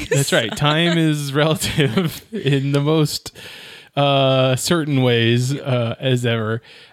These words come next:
Speaker 1: Uh, yeah, you would think that in the time of pandemic, when we can't really go and do anything, that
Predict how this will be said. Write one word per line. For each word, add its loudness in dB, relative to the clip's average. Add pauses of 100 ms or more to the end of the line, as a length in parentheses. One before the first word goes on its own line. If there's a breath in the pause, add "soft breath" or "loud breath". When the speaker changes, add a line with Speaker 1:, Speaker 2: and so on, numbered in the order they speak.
Speaker 1:
Uh, 2
yeah, 2
you 2
would 0
think 0
that 2
in 0
the 2
time 2
of 2
pandemic, 0
when 2
we 2
can't -2
really 2
go 2
and 0
do 2
anything, 0
that 2